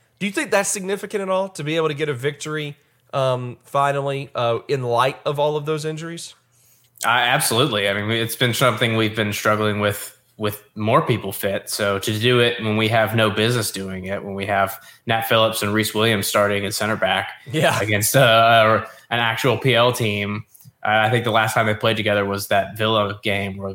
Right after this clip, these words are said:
Speaker 2: where they played, like, some, like, kids taking a tour of the stadium. I think that was who we ended up playing
Speaker 1: Yep.
Speaker 2: in that game.
Speaker 1: I think
Speaker 2: But,
Speaker 1: so.
Speaker 2: uh, it's just, it's huge for our,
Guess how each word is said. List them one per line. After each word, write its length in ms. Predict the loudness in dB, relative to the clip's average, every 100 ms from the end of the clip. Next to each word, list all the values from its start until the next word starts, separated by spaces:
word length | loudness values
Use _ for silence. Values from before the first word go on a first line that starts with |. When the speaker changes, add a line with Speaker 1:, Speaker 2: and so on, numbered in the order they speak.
| -12
Speaker 2:
where 100 | -8
they 140 | -6
played, 420 | -4 -2 0 -2 -6 _ _ _ _ -16
like, 280 | -16 -14 -8
some, 520 | -6 -6 -8 -12 -16 _
like, 260 | -12 -12 _
kids 340 | -4 -2 0 0
taking 300 | 0 0 -2
a 60 |
tour 200 | 0 0
of 60 | 0
the 60 | 0
stadium. 480 | -2 0 2 2
I 80 | 0
think 160 | 0 0
that 80 | 0
was 140 | 0
who 100 | -2
we 100 | -2
ended 180 | -2 -2
up 100 | -2
playing 180 | 0 0
Speaker 1:
Yep. 20 |
Speaker 2:
in 60 | 0
that 80 | -2
game. 260 | -2 -2 -4 -8 -20 -10
Speaker 1:
I 40 |
think 120 | -2
Speaker 2:
But, 180 | 2 2
Speaker 1:
so. 160 | 0 -6 -8 -18 -20 -20 0
Speaker 2:
uh, 40 | 4
it's 400 | 4 6 4 4
just, 260 | 2 0 -2
it's 180 | -2 -2
huge 420 | -2 0 2 2
for 420 | 0 2 4 2 2
our, 460 | 2 2 0 -4